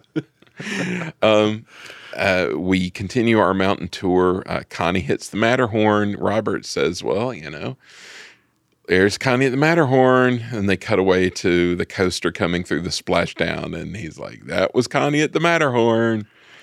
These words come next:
Speaker 1: He's
Speaker 2: So that
Speaker 1: cracking
Speaker 2: was
Speaker 1: me up with these. They're just, like, so deadpan or frank. I don't know what, which, but, like, <laughs> it's just like, he's just like, "Next, let's do another one." I mean, they're, they're not, like, cold, but that one is
Speaker 2: No.
Speaker 1: kind of really,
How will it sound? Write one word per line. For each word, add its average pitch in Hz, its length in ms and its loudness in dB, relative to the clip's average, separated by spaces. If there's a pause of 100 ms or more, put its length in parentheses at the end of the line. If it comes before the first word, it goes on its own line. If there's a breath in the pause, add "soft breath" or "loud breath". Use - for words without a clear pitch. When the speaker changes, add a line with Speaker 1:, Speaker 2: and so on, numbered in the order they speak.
(120)
Speaker 1:
He's 131 300 -6
Speaker 2:
So - 80 -4
that - 60 0
Speaker 1:
cracking 147 240 2
Speaker 2:
was 123 100 2
Speaker 1:
me 101 160 2
up 98 300 4
with 92 160 -2
these. 92 300 -2
They're 98 160 2
just, 110 320 -6
like, 101 200 0
so 117 320 -2
deadpan 95 720 0
or 82 100 -2
frank. 95 640 -2
I 104 80 4
don't 104 160 2
know 95 240 2
what, 90 420 0
which, 98 540 0
but, 92 260 2
like, 90 380 -4 (200)
<laughs> - 200 -16
it's 170 180 2
just - 520 -6
like, - 360 -8 (560 loud breath)
he's 113 120 -10
just 110 180 -10
like, 92 180 0
"Next, 123 640 0
let's 123 180 -2
do 139 160 2
another 135 320 6
one." 98 300 2
I 123 60 0
mean, 143 140 2
they're, 143 220 0
they're 143 260 2
not, 165 340 0
like, 101 240 0
cold, 98 680 2
but 90 380 0
that 107 200 2
one 87 140 -6
is 82 120 -8
Speaker 2:
No. 110 180 2
Speaker 1:
kind 90 140 -2
of - 180 -20
really, 78 340 -10